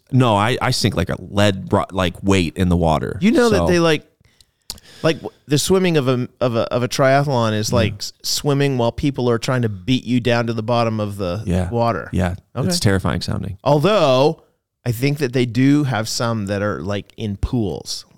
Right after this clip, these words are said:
Speaker 1: This one
Speaker 2: Playing
Speaker 1: is not. It's
Speaker 2: pools
Speaker 1: in
Speaker 2: and
Speaker 1: Lake
Speaker 2: stuff.
Speaker 1: Michigan.
Speaker 2: So you're gonna go <clears throat> in Lake Michigan.
Speaker 1: Maybe.
Speaker 2: You're gonna swim with the mile, get off, ride your bike where?
Speaker 1: Twenty-five miles, uh, probably on Lakeshore Drive. I don't know, actually.
Speaker 2: And then run how
Speaker 1: A-,
Speaker 2: far?
Speaker 1: and then run six point two miles, so ten K.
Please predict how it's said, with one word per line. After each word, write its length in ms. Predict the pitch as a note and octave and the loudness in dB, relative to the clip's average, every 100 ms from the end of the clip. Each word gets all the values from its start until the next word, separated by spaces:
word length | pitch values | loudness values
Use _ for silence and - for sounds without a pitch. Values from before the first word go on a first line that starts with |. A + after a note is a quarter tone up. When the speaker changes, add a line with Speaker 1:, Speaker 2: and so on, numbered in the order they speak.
| - | -2
Speaker 1:
This 160 | A2 | 2
one 80 | C3 | 2
Speaker 2:
Playing 40 | C3 | 2
Speaker 1:
is 100 | A#2+ | 2
not. 180 | G2 | 0
It's 160 | F#2 F#2+ | 0 2
Speaker 2:
pools 20 | |
Speaker 1:
in 60 | G#2+ | 2
Speaker 2:
and 80 | G2+ | 4
Speaker 1:
Lake 120 | G2 | 2
Speaker 2:
stuff. 80 | F#2+ | 2
Speaker 1:
Michigan. 440 | - F#2 A#1 - - _ _ _ _ _ _ | 0 0 -4 -6 -12 _ _ _ _ _ _
Speaker 2:
So 140 | - C3 | -4 2
you're 160 | B2+ | 4
gonna 180 | C3 D3+ | 4 2
go 420 | D3 C#3 C3 B2+ - - | 2 2 2 0 -6 -4
<clears throat> 180 | - - | -4 -2
in 160 | E3 C3+ | 0 2
Lake 220 | C3+ D3 | 2 2
Michigan. 500 | C#3 - A#2 F#2+ G2 - - - | 0 0 -4 -6 -6 -10 -20 -6
Speaker 1:
Maybe. 240 | A2 G2 | 0 0
Speaker 2:
You're 80 | C2 | 2
gonna 180 | C3 C3 | 0 0
swim 380 | - - C#3 C#3 | 0 0 2 2
with 200 | C3+ A2 | 2 0
the 100 | B2 | 0
mile, 560 | C#3 C#3 A#2+ G#2+ D3+ - - | 2 2 2 0 -4 -8 -6
get 200 | A#2+ C3+ | 0 2
off, 320 | C3+ D#3 - | 2 0 -2
ride 240 | B2 C3+ | 0 2
your 80 | C#3 | 0
bike 320 | C3 B2 - | 2 0 0
where? 240 | C3 A2 F2 - | 2 2 0 0
Speaker 1:
Twenty-five 380 | A#2+ A#2+ B2+ | 2 2 2
miles, 340 | A#2+ A2 A#2 A#2 | 4 2 2 0
uh, 80 | F2 | -2
probably 300 | A2+ A2+ A2+ | 0 2 4
on 80 | F#2+ | 2
Lakeshore 320 | F#2 - G2 | 2 2 2
Drive. 300 | F#2 G#2 B2+ | 4 2 2
I 120 | G2+ | 0
don't 120 | G#2+ | 2
know, 160 | F#2+ F#2+ | 2 2
actually. 480 | F#2 - F#2+ F#2 G#2 | 2 0 0 2 0
Speaker 2:
And 180 | C3 B2+ | 0 0
then 180 | C3+ C#3+ | 2 4
run 260 | C3+ C#3 C#3+ | 4 4 4
how 200 | C3+ C3+ | 4 2
Speaker 1:
A-, 40 | |
Speaker 2:
far? 240 | A#2+ A#2 G2+ | 0 0 2
Speaker 1:
and 160 | G2 G2+ | 2 4
then 140 | G#2 | 4
run 180 | G2+ G#2 | 2 2
six 280 | - G2 - | 0 -2 0
point 200 | F#2 - | -2 0
two 120 | F2 | -2
miles, 320 | D2+ - - | -2 -4 -8
so 140 | - - | -6 -4
ten 200 | F#2+ F2+ | -2 -2
K. 200 | - | -4